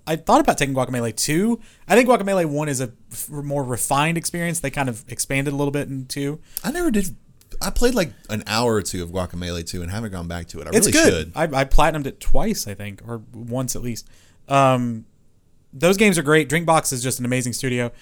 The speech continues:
Speaker 1: Shout out to Severed, which I had
Speaker 2: Mm.
Speaker 1: somewhere on the list. Uh, I was in my portable list, but won't get taken, I don't think. Uh, but yeah, that game, I mean, it's a luchador Metroidvania. How am I not gonna love it? All right.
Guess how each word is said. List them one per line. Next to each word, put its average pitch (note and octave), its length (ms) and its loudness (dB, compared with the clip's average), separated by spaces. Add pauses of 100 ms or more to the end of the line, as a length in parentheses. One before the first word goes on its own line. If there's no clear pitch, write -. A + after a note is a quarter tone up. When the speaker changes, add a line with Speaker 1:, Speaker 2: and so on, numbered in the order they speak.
(160)
Speaker 1:
Shout D#3+ 260 2
out F3+ 180 2
to C3+ 180 -4
Severed, G#3 720 4 (160)
which D#3 180 -2
I E3 100 4
had F3 220 2
Speaker 2:
Mm. F3+ 40 2
Speaker 1:
somewhere F#3 340 4
on F#3 100 6
the F#3 80 4
list. F#3 420 2
Uh, C#3 240 2
I C#3 60 -2
was C3 120 2
in B2+ 60 0
my B2 80 2
portable C#3+ 400 10
list, D3 260 0
but A2 220 -8
won't A#2+ 160 -4
get G#2+ 140 -4
taken, A2 280 -10
I A2+ 60 -8
don't A2 140 -10
think. B2 200 -8 (560)
Uh, A#2+ 380 0 (220)
but C#3 80 2
yeah, B2 180 2 (120)
that C#3+ 220 -2
game, C#3 260 2
I C3+ 60 -2
mean, A2+ 260 -2 (440)
it's D#3+ 160 2
a E3+ 40 4
luchador D#3+ 800 2 (360)
Metroidvania. D3+ 680 4
How B2+ 140 4
am C#3 80 4
I C#3+ 60 4
not C#3+ 120 4
gonna C3 120 2
love C3 160 2
it? G2+ 80 -10 (2750)
All D#3 160 6
right. A#2 200 4